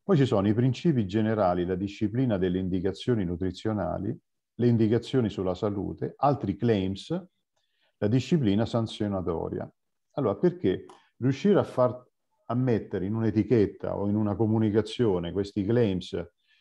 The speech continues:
eh, oggi è possibile, eh, però bisogna farlo con attenzione, perché, eh, si vanno a promettere cose che poi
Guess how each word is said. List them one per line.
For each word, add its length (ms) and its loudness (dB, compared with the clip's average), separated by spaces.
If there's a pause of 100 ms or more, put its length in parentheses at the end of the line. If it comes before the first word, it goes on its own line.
(200)
eh, 180 -10
oggi 240 0
è 60 2
possibile, 800 -4 (480)
eh, 260 -12
però 220 4
bisogna 240 0
farlo 260 2
con 140 -4
attenzione, 680 -6
perché, 320 -10
eh, 280 -10
si 120 -12
vanno 360 -4
a 40 -8
promettere 560 -2
cose 300 0
che 120 -4
poi 320 0